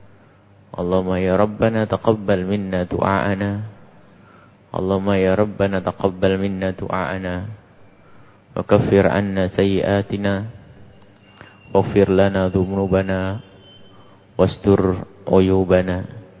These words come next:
اللهم يا ربنا ارزقنا التوبة قبل الموت. والشهادة عند الموت. والجنة بعد الموت. أما بعد.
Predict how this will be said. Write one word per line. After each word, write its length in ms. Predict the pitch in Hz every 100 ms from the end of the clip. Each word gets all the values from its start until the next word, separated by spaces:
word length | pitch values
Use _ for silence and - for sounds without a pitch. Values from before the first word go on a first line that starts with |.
| - - - - - - - -
اللهم 340 | 95 104 101
يا 200 | 92 92
ربنا 380 | 95 101 98 95
ارزقنا 500 | 92 95 107 - 92
التوبة 440 | 92 92 92 92
قبل 460 | 90 92 - 101 98
الموت. 580 | 92 90 95 104 101 - - - - - - - - - - -
والشهادة 800 | - 98 - 95 104 101 95 95
عند 300 | 82 98 95
الموت. 600 | 95 95 95 104 107 - - - - - - - - - - -
والجنة 920 | 95 95 92 101 92 90 107 92 92 - - - - - - - - - - -
بعد 340 | 92 - - 95
الموت. 520 | 92 92 92 95 87 - - - - - - - _ _ _ - - _ - -
أما 240 | 101 98 95
بعد. 580 | 90 - 92 95 -